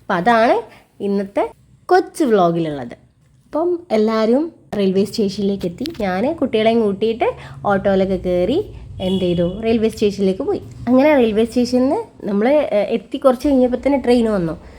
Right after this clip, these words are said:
അപ്പം ചാടി കയറി. പിന്നെ, ഏഹ്, എൻ്റെ മോളൊക്കെ ചെറുതിൽ പോയിട്ടുണ്ട്, പക്ഷേ അങ്ങനെ ട്രെയിൻ കയറിയിട്ടില്ലാത്തതുകൊണ്ട് അവളൊക്കെ ഭയങ്കര എക്സൈറ്റഡ് ആയിട്ടാട്ടോ നിൽക്കുന്നത്. അവൾക്ക് ഒരു ന്യൂ എക്സ്പീരിയൻസ് ആയിരുന്നു. കുട്ടികൾക്കൊക്കെ ഒരു പ്രത്യേക ഒരു വൈബ് തന്നെ ആയിരുന്നു കേട്ടോ.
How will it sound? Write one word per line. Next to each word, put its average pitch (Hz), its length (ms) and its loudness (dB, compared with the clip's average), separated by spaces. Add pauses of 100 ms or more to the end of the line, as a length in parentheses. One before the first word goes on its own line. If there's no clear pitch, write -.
(160)
അപ്പം 262 240 -8
ചാടി 240 260 2 (120)
കയറി. 240 320 2 (200)
പിന്നെ, 196 380 -2 (540)
ഏഹ്, 190 140 0 (140)
എൻ്റെ 269 200 4 (100)
മോളൊക്കെ 254 480 2 (120)
ചെറുതിൽ 269 420 0 (100)
പോയിട്ടുണ്ട്, 214 420 0 (260)
പക്ഷേ 262 220 -2 (600)
അങ്ങനെ 285 320 4 (180)
ട്രെയിൻ 247 260 2 (120)
കയറിയിട്ടില്ലാത്തതുകൊണ്ട് 196 1000 0 (180)
അവളൊക്കെ 202 340 -4
ഭയങ്കര 190 400 -2
എക്സൈറ്റഡ് 240 640 0
ആയിട്ടാട്ടോ 185 440 -2 (100)
നിൽക്കുന്നത്. 175 420 -4 (460)
അവൾക്ക് 240 320 2 (400)
ഒരു 254 100 2 (120)
ന്യൂ 269 200 4
എക്സ്പീരിയൻസ് 247 720 2
ആയിരുന്നു. 190 320 0 (300)
കുട്ടികൾക്കൊക്കെ 294 560 2
ഒരു 285 140 2
പ്രത്യേക 240 360 6 (100)
ഒരു 247 120 2
വൈബ് 214 280 4
തന്നെ 220 160 0
ആയിരുന്നു 170 260 0
കേട്ടോ. 165 160 -4